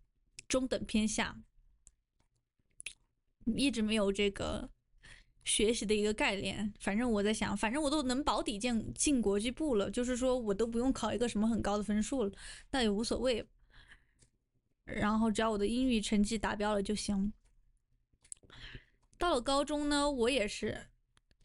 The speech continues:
没有怎么再好好学习。考大学的时候就有一个 IDEA school，就是洛桑酒店管理大学。当时是我不知道自己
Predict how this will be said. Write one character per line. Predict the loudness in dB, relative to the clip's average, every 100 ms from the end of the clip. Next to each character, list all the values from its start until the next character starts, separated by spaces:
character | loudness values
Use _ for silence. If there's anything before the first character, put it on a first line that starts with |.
| _ _ _ 2
没 | 4
有 | 4
怎 | 2
么 | -2 0
再 | 0
好 | -2 0
好 | 0
学 | 0 -2 -2
习。 | -4 -6 -12 -20 _ _ _ _ _ _ _ _ _ _ _ _ _ _ _
考 | -6 0 2 2 0
大 | 0 2 2
学 | 2
的 | 2
时 | 4 4
候 | 6 6 6 4 -2 -14 _ _ _ _ _ _ -2
就 | 2
有 | 4 4
一 |
个 | 2
IDEA | 0 2 4 2
school， | 2 -2 -2 -6 -16 -20 _ _ _ _ -20 -20 -18 -4
就 | 2 2
是 | 2 -2 -2 -2 -4 -8 -14 -20 -20 -20 _ -20 -10
洛 | 2 2 4
桑 | 2 2
酒 | 2
店 | 2
管 | 2 2
理 | 0
大 | 0 -4
学。 | -6 -10 -10 _ _ _ _ _ -20 _ _ -20 -20 _ -20 -18 -18 -20 _ _ _
当 | 0 4
时 | 4
是 | 4 4 4 2 -2 0
我 | 2
不 | 4
知 | 2
道 | 4 4
自 | 2
己 | -2 -2